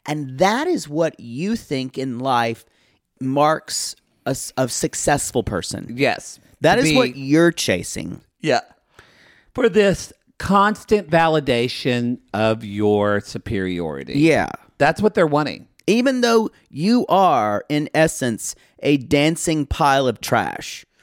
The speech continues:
Speaker 1: who is, like, leaking coffee grounds.
Speaker 2: Badly
Speaker 1: And,
Speaker 2: dancing.
Speaker 1: yeah, and soured milk.
Speaker 2: Yes.
Speaker 1: Yeah.
Speaker 2: Yes.
Speaker 1: And your
Speaker 2: Like, you're
Speaker 1: buffoon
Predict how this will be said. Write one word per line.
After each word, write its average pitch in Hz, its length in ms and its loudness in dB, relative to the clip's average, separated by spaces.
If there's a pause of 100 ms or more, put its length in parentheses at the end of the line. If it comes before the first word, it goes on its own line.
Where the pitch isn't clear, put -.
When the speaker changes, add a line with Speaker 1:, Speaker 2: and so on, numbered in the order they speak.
(440)
Speaker 1:
who 151 240 6
is, 139 180 2
like, 143 320 2
leaking 151 680 -2
coffee 143 460 0
grounds. 87 760 -2
Speaker 2:
Badly 170 580 0
Speaker 1:
And, 151 580 2
Speaker 2:
dancing. 139 300 -4
Speaker 1:
yeah, 135 600 0 (200)
and 151 200 2
soured 165 600 0
milk. 131 560 0 (240)
Speaker 2:
Yes. 120 600 -4 (320)
Speaker 1:
Yeah. 123 300 2
Speaker 2:
Yes. 107 400 -6 (880)
Speaker 1:
And 160 220 0
your 151 540 6
Speaker 2:
Like, 131 360 0 (140)
you're 156 180 -2
Speaker 1:
buffoon 208 920 0